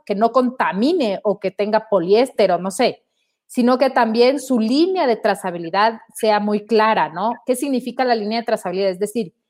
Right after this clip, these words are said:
que desde la producción de su, no sé, de la, del propio algodón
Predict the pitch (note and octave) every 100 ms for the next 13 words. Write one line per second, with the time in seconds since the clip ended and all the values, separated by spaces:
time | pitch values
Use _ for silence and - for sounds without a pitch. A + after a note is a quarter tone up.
0 | _ - A#3 A3+ G#3+ A3+ A3 - - -
1 | A3+ A3 A3+ A3+ G#3+ G#3+ - C#4 C#4+ D4+
2 | E4 D4+ _ G#3 A3 G#3+ - G#3 F#3 F3+
3 | E3+ D#3+ D#3 D#3 F#3+ G3+ A#3+ G3 F#3 F3+
4 | E3 D#3 G3 F#3 A3+ A#3+ D4 C#4 G3+ A3+